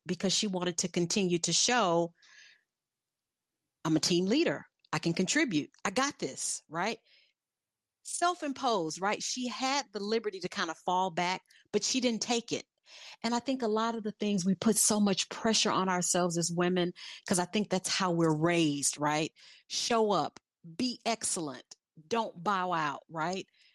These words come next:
So talk to us about why it's important to let go of that cape, because quite honestly, when they see your cape flapping in the wind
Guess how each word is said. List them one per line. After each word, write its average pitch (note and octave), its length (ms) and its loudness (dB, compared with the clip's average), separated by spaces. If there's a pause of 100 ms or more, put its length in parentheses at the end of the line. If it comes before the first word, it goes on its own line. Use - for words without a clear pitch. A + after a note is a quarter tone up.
(320)
So C4 160 -2
talk F4 440 -2
to C#4 220 -2
us A3+ 180 -4
about F3 500 0
why G3+ 500 0
it's C4+ 200 -6
important A3 720 -4 (340)
to C4+ 120 2
let C4 420 0
go A3+ 340 2
of F3 120 -4
that E3 240 -4
cape, C#3 420 -2
because F#3+ 540 -2
quite B3 240 0
honestly, A#3 560 0 (280)
when G3+ 180 0
they G#3 140 4
see D4+ 280 4
your C4 140 -2
cape A#3+ 320 -2 (100)
flapping A3+ 340 -2
in A3 100 -4
the G#3 60 -2
wind A3+ 440 0